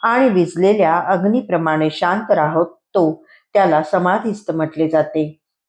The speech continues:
त्या अवस्थेमध्ये तो ऐकत नाही, वास घेत नाही, बोलत नाही, पाहत नाही, स्पर्शाचा अनुभव करत नाही, त्याच्या मनात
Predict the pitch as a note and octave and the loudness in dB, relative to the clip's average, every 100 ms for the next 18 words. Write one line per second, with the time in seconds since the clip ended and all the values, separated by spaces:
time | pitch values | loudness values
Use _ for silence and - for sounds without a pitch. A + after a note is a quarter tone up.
0 | - G#3+ F#3+ G3 A3 - F3+ E3 D#3+ D#3+ | -2 2 2 2 0 -4 -4 -4 -2 -4
1 | E3 D#3 - F3+ F3+ A3 A3 F#3+ D#3+ E3 | -2 -4 -2 -2 0 -2 -2 -2 -2 0
2 | D#3+ D#3+ F3 G3+ F3 F3 D#3+ D#3+ D#3 E3 | 0 2 0 0 -4 -4 -4 -6 -6 -6
3 | D#3 D#3+ D#3+ G3+ G#3 D#3+ D#3 D#3 D3+ D#3+ | -4 -2 0 -2 -2 -6 -6 -6 -4 -4
4 | D#3+ G3 G#3 - D#3 D3+ D#3 _ - - | 0 -2 -2 -8 -10 -10 -14 _ -20 -20
5 | - - A#3 A3 C4 B3+ C4+ G#3 F3+ E3+ | -8 0 0 2 0 0 0 0 0 0
6 | F3 E3+ E3+ E3+ G3+ F3+ D#3 D3+ D3+ - | 0 0 0 0 0 -4 -8 -8 -12 -14
7 | _ _ - G3 F#3+ F#3+ F#3 F3+ F3+ | _ _ 0 0 2 2 0 0 -2